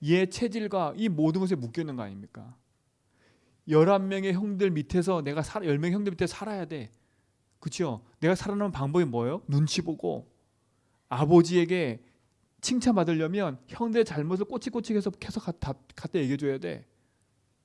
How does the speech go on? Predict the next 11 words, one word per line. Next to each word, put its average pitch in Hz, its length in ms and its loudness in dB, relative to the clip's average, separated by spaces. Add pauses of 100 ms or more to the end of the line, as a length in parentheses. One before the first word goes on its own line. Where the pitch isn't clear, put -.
(420)
근데 214 180 -2
아버지 180 260 2
날 190 180 0
이뻐해. 151 560 -4 (360)
그 214 120 -2
이뻐하는 202 520 0
걸 190 120 0
내가 160 180 0
계속 190 540 -4
유지해야 160 460 -2
돼. 180 320 -14